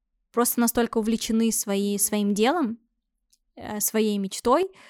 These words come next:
что им просто некогда и не хочется тратить вот это свое вдохновение,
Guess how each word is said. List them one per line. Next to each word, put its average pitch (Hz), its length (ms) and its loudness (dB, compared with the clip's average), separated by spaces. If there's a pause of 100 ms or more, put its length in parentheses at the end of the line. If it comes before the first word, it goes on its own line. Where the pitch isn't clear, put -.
(160)
что - 200 -4
им 294 120 4
просто 285 260 -2
некогда 226 640 -2 (120)
и 220 160 -6
не 220 140 -2
хочется - 460 -2
тратить 214 460 -4
вот 208 160 -8
это 202 160 -6
свое 202 240 -6
вдохновение, 202 880 -2